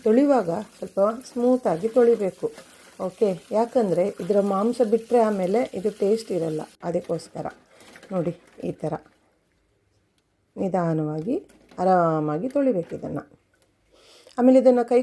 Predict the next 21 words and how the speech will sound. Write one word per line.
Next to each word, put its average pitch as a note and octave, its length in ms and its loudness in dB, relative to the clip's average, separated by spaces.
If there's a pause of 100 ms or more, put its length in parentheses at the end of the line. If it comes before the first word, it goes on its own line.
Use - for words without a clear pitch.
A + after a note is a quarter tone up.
ಕಾಲೆಲ್ಲ B3 380 2 (100)
ಕಟ್ A#3 260 -4
ಮಾಡಿದ್ದೀನಿ, E3+ 480 0 (600)
ಯಾಕಂದರೆ G#3+ 520 0 (100)
ಇದಕ್ಕೆ F#3+ 320 -4
ಉಪ್ಪು, F#3+ 240 -6 (100)
ಹುಳಿ, G#3 220 4 (200)
ಖಾರ G3 220 2 (140)
ಚೆನ್ನಾಗಿ G3 420 -2
ಎಳ್ಕೊಳ್ಬೇಕಲ್ವ, E3+ 680 -2 (640)
ಅದಕ್ಕೆ. F3 320 -2 (240)
ಇಡೀ C4 160 4 (100)
ಇಟ್ಟರೆ G#3 260 -4 (100)
ಇದರಲ್ಲಿ F3 360 2 (100)
ಉಪ್ಪು, G#3+ 220 -6 (140)
ಖಾರ, G3+ 200 -2 (120)
ಹುಳಿ F#3+ 180 0 (100)
ಎಲ್ಲ F#3+ 100 2 (400)
ಏನು G3 180 -4
ಹೋಗಲ್ಲ, D#3+ 280 -2 (160)
ಅದಕ್ಕೋಸ್ಕರ. D#3+ 560 -8